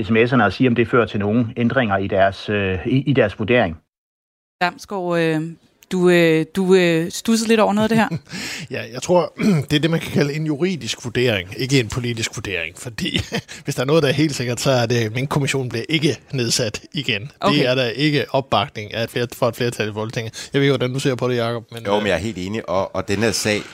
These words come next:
Speaker 4: det er jo fint journalistisk arbejde, og det er meget sjovt gravet frem, og vi synes alle sammen, det er en,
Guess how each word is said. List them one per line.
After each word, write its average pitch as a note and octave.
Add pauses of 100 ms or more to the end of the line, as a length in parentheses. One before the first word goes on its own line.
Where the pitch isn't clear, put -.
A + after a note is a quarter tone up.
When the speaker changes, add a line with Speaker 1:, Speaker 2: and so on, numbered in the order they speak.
(320)
Speaker 4:
det -
er G#2
jo G#2+
fint C3+
journalistisk G#2+
arbejde, G2
og F#2+
det F#2+
er E2+
meget G#2+
sjovt G#2+
gravet E2+
frem, G#2
og G2+
vi F#2+
synes A2
alle G2
sammen, F#2
det G#2
er G#2
en, G2+